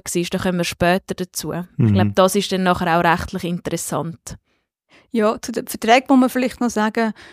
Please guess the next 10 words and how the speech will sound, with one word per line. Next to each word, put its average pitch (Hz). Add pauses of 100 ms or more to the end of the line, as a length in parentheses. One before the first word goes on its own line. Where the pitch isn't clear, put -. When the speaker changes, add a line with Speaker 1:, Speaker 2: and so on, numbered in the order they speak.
(140)
Speaker 3:
sie -
hat 254
ja 226
einen 220
Kaufvertrag 233
abgeschlossen 220
mit 214
der 196 (180)
Schweizer 233
Lieferantenfirma. 214